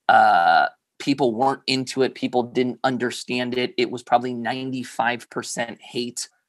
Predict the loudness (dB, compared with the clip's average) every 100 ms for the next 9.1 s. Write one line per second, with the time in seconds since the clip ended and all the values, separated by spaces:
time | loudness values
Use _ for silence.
0 | _ _ -6 2 4 2 0 -4 -6 -2
1 | -2 -2 0 0 2 0 6 6 6 -4
2 | -4 0 0 0 -4 _ _ _ _ _
3 | 0 0 0 2 4 6 4 0 0 0
4 | 0 0 -2 -4 -4 2 2 2 0 0
5 | -2 -2 0 -2 0 2 4 2 -2 -4
6 | -4 -4 0 0 0 -8 _ _ -2 0
7 | 0 -2 -4 -2 -2 -2 -4 -4 0 2
8 | 0 0 -6 -4 -4 -4 -4 -6 -4 -4
9 | -6